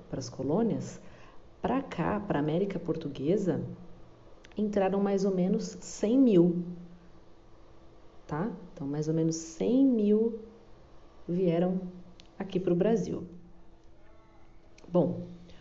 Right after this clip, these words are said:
os primeiros portugueses que chegaram aqui no Brasil, quem que, que pesso-, que que eles faziam em Portugal, né? Quem eram essas pessoas? Eles eram os mais ricos, tá? Lá em Portugal.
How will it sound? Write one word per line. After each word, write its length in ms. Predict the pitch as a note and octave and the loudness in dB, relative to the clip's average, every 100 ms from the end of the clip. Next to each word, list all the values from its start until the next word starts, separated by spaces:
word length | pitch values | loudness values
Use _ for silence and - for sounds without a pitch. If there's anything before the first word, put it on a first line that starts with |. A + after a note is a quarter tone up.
| - - - - | -18 -18 -18 -18
os 100 | - | -14
primeiros 400 | - G#3 A#3+ D#4+ | -4 0 2 2
portugueses 600 | D#4+ C4 G#3+ F#3+ F3+ F#3 | 2 0 0 0 0 -2
que 100 | - | -8
chegaram 580 | E3+ - D3+ D#3 F3+ D#3+ | -6 -4 -2 0 0 0
aqui 220 | C#3+ - | -2 -2
no 80 | D3 | -2
Brasil, 640 | C3+ C3+ C3 C#3+ F#3 - - - - - - - - | -2 -4 -2 0 2 0 -6 -12 -18 -20 -20 -20 -16
quem 240 | - D4 | 0 0
que, 200 | C#4+ B3 - - | 0 -4 -8 -8
que 80 | A#3+ | -4
pesso-, 400 | - C4 - - | 0 0 -2 -10
que 120 | - | -14
que 100 | - | 2
eles 160 | D4 - | 4 4
faziam 560 | C4 A#3 F3 E3+ E3+ | 0 0 2 4 4
em 80 | D#3 | 4
Portugal, 480 | - C#3+ - D3+ C#3 | 2 0 0 -2 0
né? 140 | C#3+ C#3+ | -2 0
Quem 260 | C4 C4+ | 2 4
eram 220 | F3 D3 | 2 0
essas 240 | C#3 - C#3 | -2 -4 -8
pessoas? 800 | - C#3+ - C3+ B2+ C3 - - - - - - - | -4 -6 -4 -4 -4 -6 -10 -16 -20 -20 -20 -20 -4
Eles 280 | G#3+ A#3+ G3 | 0 2 2
eram 540 | F#3+ F#3+ A#3 D4 E4+ D4 C4 | 2 4 4 2 0 -4 -2
os 140 | C#4 | 0
mais 280 | A3 - E4 | 0 0 0
ricos, 600 | - D4+ - - - - - - - - - - - - - | 4 4 4 -4 -6 -10 -14 -20 -20 -20 -20 -20 -20 -20 -6
tá? 300 | D#3+ A3 F3+ | -4 -2 -2
Lá 140 | D3+ | -2
em 80 | C#3+ | 0
Portugal. 560 | D3+ D#3+ D#3+ D3 C3 | 2 2 2 0 -2